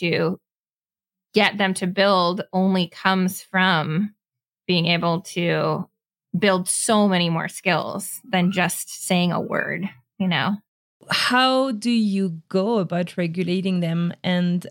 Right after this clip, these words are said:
Speaker 2: uh, what kind of sensory approaches? I know that we could go on for hours and hours because this is your, your field of expertise, but if we could spread some basic knowledge, some common knowledge for everybody to understand what we're talking about here.
Speaker 1: At the most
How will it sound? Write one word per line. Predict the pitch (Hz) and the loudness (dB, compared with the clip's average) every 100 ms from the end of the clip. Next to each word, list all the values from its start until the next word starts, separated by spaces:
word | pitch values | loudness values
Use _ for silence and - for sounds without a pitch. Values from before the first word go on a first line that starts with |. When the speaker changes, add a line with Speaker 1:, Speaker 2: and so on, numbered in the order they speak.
| - | -6
Speaker 2:
uh, | 180 185 | -4 -2
what | 196 196 196 - | 0 0 -2 -6
kind | - 202 196 | 0 0 0
of | 180 | -2
sensory | - 185 - 190 180 | -2 -2 0 0 0
approaches? | 170 - 190 185 180 - - - | -2 -4 -4 -2 -4 -6 -14 -2
I | 214 | 2
know | 214 233 226 | 4 4 2
that | 202 190 | 2 0
we | 190 | -2
could | - 196 | -2 -2
go | 180 185 185 | 0 0 2
on | 180 185 | 2 0
for | - 180 | 0 2
hours | 170 185 190 | 4 4 2
and | 185 190 | 2 4
hours | 208 202 196 | 4 4 0
because | - 185 190 | -2 -2 -2
this | 185 185 | 0 0
is | 202 180 | 0 0
your, | 165 - - - | -2 -4 -14 -10
your | - 190 | -2 -2
field | - 226 | 0 0
of | 202 208 | 0 -2
expertise, | 175 - 208 262 247 | -4 -2 0 0 2
but | 233 | 2
if | 254 - | 2 -4
we | 269 | -6
could | - 285 214 | 0 0 0
spread | - - 240 240 | -4 0 0 2
some | - 240 226 214 | 0 2 2 2
basic | 196 220 226 226 - | 4 2 2 0 2
knowledge, | 202 165 147 | 2 2 2
some | - 214 | 4 4
common | 214 208 226 208 196 | 4 2 4 4 4
knowledge | 170 156 170 | 4 2 0
for | - 190 | -2 0
everybody | 196 208 196 196 208 | 2 2 2 2 0
to | - 202 185 180 - | 0 2 2 2 2
understand | 190 180 - 170 | 2 2 2 2
what | 160 - | 2 0
we're | 170 | 0
talking | 180 165 175 | 0 2 2
about | 160 151 151 | 2 2 0
here. | 165 156 - - | -2 -4 -4 0
Speaker 1:
At | 208 214 | 0 2
the | |
most | 226 233 | 2 0